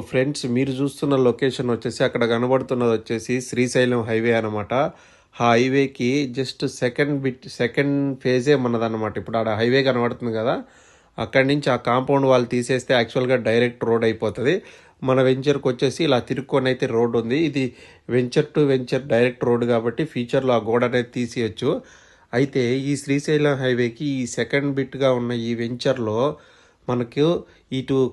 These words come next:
కందుకూరుకి, కడతాల్కి మూడు కిలోమీటర్ల ముందే, కందుకూరుకి ఈ కడతాల్కి మధ్యలో ముచ్చెర్ల దగ్గర అనమాట. అయితే హైవేకే, శ్రీశైలం హైవేకే మనకు ఓఆర్ఆర్ నుంచి చూసుకుంటే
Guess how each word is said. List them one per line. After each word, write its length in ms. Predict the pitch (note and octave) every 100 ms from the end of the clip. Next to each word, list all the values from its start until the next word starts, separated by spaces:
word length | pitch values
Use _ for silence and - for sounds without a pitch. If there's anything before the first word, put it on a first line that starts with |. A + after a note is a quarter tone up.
| -
కందుకూరుకి, 680 | A#2 C3 C#3+ D3 C#3+ D3+ D#3 D3+
కడతాల్కి 680 | B2 A#2 - C3 C3+ C3 C#3 C3
మూడు 160 | C3 B2
కిలోమీటర్ల 520 | B2 C3 C3 B2 A#2+ A#2 A2+
ముందే, 280 | A#2+ B2 A#2 D3 E3+ - _ _ A#2
కందుకూరుకి 720 | B2 C#3 C#3+ C#3 C#3 - D#3+ E3 - _ _ _
ఈ 100 | B2+ B2 A#2+
కడతాల్కి 520 | A2+ A2 C3 B2+ C#3 A#2+
మధ్యలో 340 | A2+ A#2 B2+ D3 A#2+
ముచ్చెర్ల 440 | A#2+ - C#3 C3+ B2
దగ్గర 220 | G#2+ A2 G#2
అనమాట. 300 | G#2 G#2 F#2+ C3+ - D3
అయితే 200 | B2 E3 A#2+
హైవేకే, 420 | B2+ C#3+ E3+ D3 G2
శ్రీశైలం 460 | - B2+ B2+ C3+ C3 A#2
హైవేకే 460 | A#2+ A#2+ A2+ D#3 A3+ - - - - -
మనకు 240 | B2+ B2 C3 B2
ఓఆర్ఆర్ 480 | C#3+ D3+ C#3+ C#3+ C3+
నుంచి 200 | C3 B2+ B2
చూసుకుంటే 500 | B2 - B2+ C3